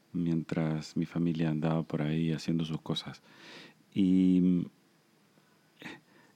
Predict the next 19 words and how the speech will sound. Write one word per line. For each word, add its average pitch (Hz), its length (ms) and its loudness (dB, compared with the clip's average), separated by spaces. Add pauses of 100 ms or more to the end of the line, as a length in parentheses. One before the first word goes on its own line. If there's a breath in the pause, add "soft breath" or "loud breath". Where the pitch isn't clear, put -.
lo 95 260 2
que, 92 440 0 (160)
con 95 180 2
lo 92 140 2
que 98 100 0
me 95 180 4
quedo 104 520 4 (100)
de 92 260 0
esta 87 720 0
hermosa 92 580 0
charla 82 540 0 (520 soft breath)
es - 420 -4
de 92 440 0 (120)
el 95 240 0
poder 107 640 2
de 98 240 0
las 85 220 -2
acciones 90 920 0
benevolentes, 82 1040 0